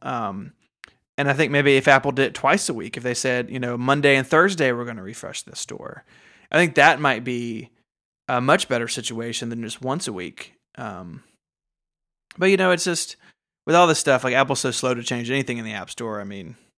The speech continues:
who knows? You know, I'm not holding my breath.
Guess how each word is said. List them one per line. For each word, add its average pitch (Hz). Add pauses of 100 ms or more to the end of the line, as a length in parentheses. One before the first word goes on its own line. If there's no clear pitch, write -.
(300)
who 131
knows? - (280)
You -
know, 90
I'm 120
not 117 (800)
holding 110
my -
breath. -